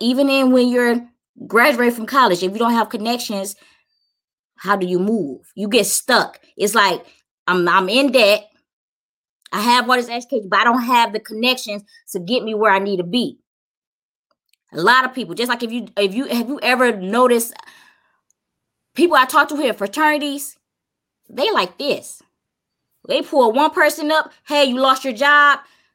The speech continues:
No, no, I got something in. Put your application up. I'll send it to one of my manager."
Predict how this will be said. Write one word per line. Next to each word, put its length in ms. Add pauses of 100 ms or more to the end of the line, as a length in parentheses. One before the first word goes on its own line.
No, 100
no, 200
I 120
got 180
something 300
in. 280 (180)
Put 140
your 100
application 460
up. 100
I'll 220
send 280
it 100
to 100
one 160
of 40
my 120
manager." 380